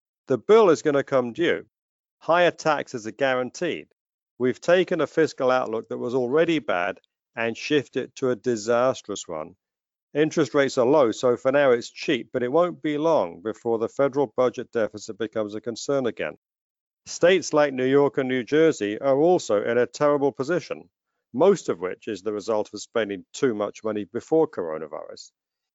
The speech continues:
In fact, the cynic in me suspects that some of these liberal governors, like Phil Murphy in New Jersey, have maintained a chokehold on the economy with little regard for the consequences. They've held those somber press conferences reporting deaths,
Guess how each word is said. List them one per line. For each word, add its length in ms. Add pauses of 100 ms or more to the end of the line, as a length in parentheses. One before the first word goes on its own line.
In 140
fact, 380
the 120
cynic 440
in 220
me 280
suspects 640
that 200
some 240
of 180
these 240
liberal 520
governors, 520
like 260
Phil 380
Murphy 540
in 120
New 200
Jersey, 500 (440)
have 200
maintained 720
a 80
chokehold 640
on 200
the 80
economy 500
with 180
little 380
regard 520
for 140
the 80
consequences. 1040 (580)
They've 160
held 240
those 240
somber 420
press 380
conferences 640
reporting 440
deaths, 400